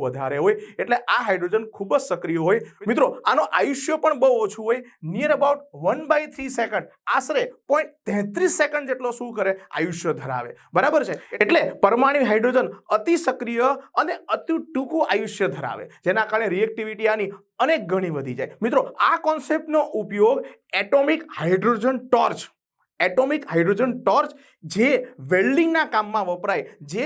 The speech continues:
ધાતુઓના વેલ્ડિંગમાં વપરાય, એની અંદર આ કોન્સેપ્ટનો ઉપયોગ થાય, એટોમિક હાઇડ્રોજનનો ઉપયોગ થાય, અને એ ટોર્ચ એક પ્રકારનું વેલ્ડિંગ આવે મિત્રો, કે જેની મદદથી આપણે આશરે, આશરે પાંચ હજાર સેલ્સિયસ જેટલું તાપમાન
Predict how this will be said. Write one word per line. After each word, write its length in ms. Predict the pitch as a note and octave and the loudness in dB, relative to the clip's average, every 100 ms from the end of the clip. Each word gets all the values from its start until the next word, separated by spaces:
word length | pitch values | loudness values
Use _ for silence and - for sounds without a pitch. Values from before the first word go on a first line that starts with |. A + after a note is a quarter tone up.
| - | -6
ધાતુઓના 640 | - E3+ - A#3 B3 C4 F#3+ | -4 -4 -4 -4 -2 0 -2
વેલ્ડિંગમાં 440 | G3+ D#4 D4 C4+ | -2 -2 0 0
વપરાય, 380 | A3+ A3+ G3+ - - | 0 2 0 0 -6
એની 240 | F3+ A#3+ D4+ | -4 0 0
અંદર 180 | C#4+ C4+ - F#3+ | 2 0 0 0
આ 40 | C4 | -2
કોન્સેપ્ટનો 560 | A#3+ A3 G#3 A3+ A3 G3 | -2 -6 -4 -4 -4 -8
ઉપયોગ 260 | F#3+ G3 G3+ | -4 -6 -2
થાય, 200 | C4 C#4+ E3+ | -4 -2 -4
એટોમિક 340 | G3+ C#4+ D4 | -2 -2 -2
હાઇડ્રોજનનો 480 | F3 F#3+ F#3+ G#3+ G3+ | -2 0 0 -2 -6
ઉપયોગ 260 | F3 F#3 F#3 | -6 -4 -4
થાય, 200 | G3 A#3 A#3+ - - | 0 -2 -2 -4 0
અને 140 | C#4+ C4 A3 | 0 -2 -4
એ 120 | C#4 | -4
ટોર્ચ 360 | B3 B3 B3 | 0 2 2
એક 120 | B3+ B3+ | -2 -4
પ્રકારનું 380 | A#3 A#3+ B3 G3 | -2 0 0 0
વેલ્ડિંગ 340 | F#3 E4 E4 | 0 0 0
આવે 180 | G3+ G3 | 0 -2
મિત્રો, 280 | E3+ G3 A#3+ B3 _ | -4 0 -2 -2 _
કે 80 | C4 | -10
જેની 420 | F#3+ E3+ F3 D4+ | -6 -4 -2 -2
મદદથી 460 | D4 A3 A3+ - B3 | 0 0 0 -2 0
આપણે 300 | F#3+ A3 B3+ B3+ | 0 0 -2 -2
આશરે, 280 | D#3+ E3 D#4+ | -6 -2 0
આશરે 360 | D4+ G#3 B3 C4 | 0 0 0 0
પાંચ 560 | C4+ - F#3 B3+ E4+ | 0 -6 -2 2 2
હજાર 240 | D4+ C#4+ D4 | 2 2 0
સેલ્સિયસ 440 | - B3+ B3+ B3+ | -2 -6 -8 -8
જેટલું 300 | A3 A#3 A#3+ | -6 -6 -6
તાપમાન 460 | B3 F#3+ G3 A#3+ G3+ | -2 -2 0 0 0